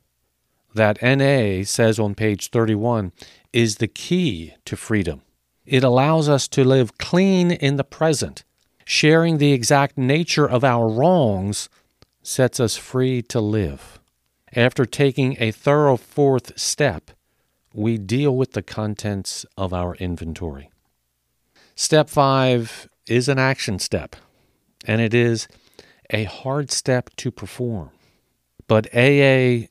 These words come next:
and N A both indicate that your higher power, that God, will indeed help you through this step. In fact, both A A and N A indicate that step five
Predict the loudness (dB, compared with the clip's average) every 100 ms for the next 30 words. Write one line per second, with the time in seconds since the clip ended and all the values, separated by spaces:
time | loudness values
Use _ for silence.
0 | -2 0 0 2 2 2 0 -2 2 2
1 | 2 -2 0 0 -2 -2 -2 -6 _ -20
2 | -20 -20 -4 0 0 0 2 2 2 -2
3 | 2 2 2 2 4 2 0 -8 _ _
4 | _ _ _ _ -2 -2 0 2 4 2
5 | 0 2 2 2 -2 -2 0 0 -2 -2
6 | 0 0 -2 -4 -4 -2 0 0 -4 -4
7 | -6 -8 -18 _ _ _ _ -4 0 2
8 | 2 -2 0 2 2 0 0 2 4 4
9 | 2 0 -6 -4 -2 -2 0 0 0 -4
10 | -4 -4 -2 -4 -2 -2 -2 -8 _ _
11 | _ _ _ -4 -4 0 0 0 0 0
12 | 0 0 -2